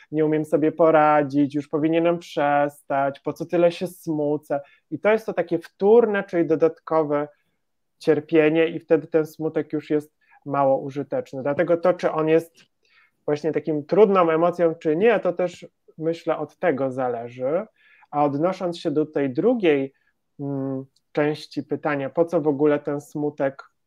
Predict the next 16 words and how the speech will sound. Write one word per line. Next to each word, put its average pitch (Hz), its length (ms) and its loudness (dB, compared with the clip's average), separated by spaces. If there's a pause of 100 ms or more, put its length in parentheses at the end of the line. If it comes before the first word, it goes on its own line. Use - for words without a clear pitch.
(600)
jest, 147 640 2 (800)
e, 143 560 -2 (100)
no 160 100 -2
to 170 140 4
różne 185 300 2
są 185 140 -2
na 165 140 2
to 170 140 -4
spojrzenia, 165 640 -2
natomiast, 147 640 -4
e, 143 340 -6
myślę, 156 460 -4
że 147 160 -6
to, 160 200 -2
co 160 220 -4
istotne 151 960 -6